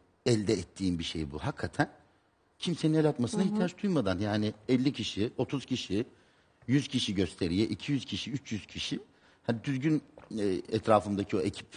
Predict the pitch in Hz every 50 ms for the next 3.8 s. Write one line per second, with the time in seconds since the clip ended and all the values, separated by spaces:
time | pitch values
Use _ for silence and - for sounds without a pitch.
0 | - - _ _ _ - 98 95 95 98 92 185 117 104 - - - - - _
1 | - 87 82 78 92 90 98 92 92 95 95 95 85 80 76 73 87 139 - -
2 | - - - _ _ _ - - 220 220 202 - - 180 165 175 175 151 170 151
3 | 120 101 98 92 - - 85 85 76 76 78 76 - - 76